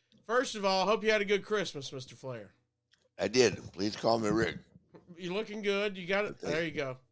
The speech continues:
Speaker 1: You got it down now.
Speaker 2: Yeah, I got it down now. Uh,
Speaker 1: Uh,
Speaker 2: yeah, g-, great Christmas.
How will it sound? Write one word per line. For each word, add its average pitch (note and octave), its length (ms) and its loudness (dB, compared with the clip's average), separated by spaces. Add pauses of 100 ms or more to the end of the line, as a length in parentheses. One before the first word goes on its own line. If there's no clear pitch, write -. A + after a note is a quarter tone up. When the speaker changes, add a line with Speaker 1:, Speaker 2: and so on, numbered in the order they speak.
(120)
Speaker 1:
You D3 100 -18
got E3+ 160 -2
it D3+ 100 -6
down D3 280 -4
now. B2+ 260 -10 (160)
Speaker 2:
Yeah, G#2 200 6
I - 40 -8
got G2 220 0
it F#2+ 40 -6
down F#2 220 0
now. D#2+ 180 -4 (540)
Uh, G2 240 4
Speaker 1:
Uh, F3+ 80 6
Speaker 2:
yeah, G#2+ 180 8
g-, D#2 240 -12
great G2 220 2
Christmas. C#2+ 540 -10